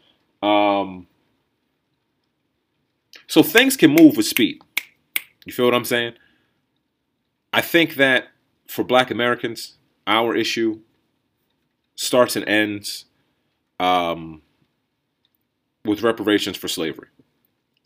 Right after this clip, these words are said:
Because there's an extreme amount of anti-Black racism that's being prevalent. It's being carried out by our society every day.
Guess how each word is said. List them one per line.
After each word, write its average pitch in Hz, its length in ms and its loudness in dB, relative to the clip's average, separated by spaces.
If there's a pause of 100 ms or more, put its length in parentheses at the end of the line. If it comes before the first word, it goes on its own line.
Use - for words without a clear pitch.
(440)
Because 98 300 -8
there's 98 360 -4
an 90 80 -8
extreme 156 400 -2
amount 123 300 -2
of 98 160 -6
anti-Black 101 540 -4
racism 101 500 -6 (420)
that's - 160 -16
being 101 200 -2
prevalent. 110 480 -2 (1040)
It's - 100 -20
being 95 200 -6
carried 101 320 -4
out 98 300 -4
by 92 100 -6
our 90 100 -4
society 95 600 -8 (580)
every 98 220 -4
day. 98 380 -2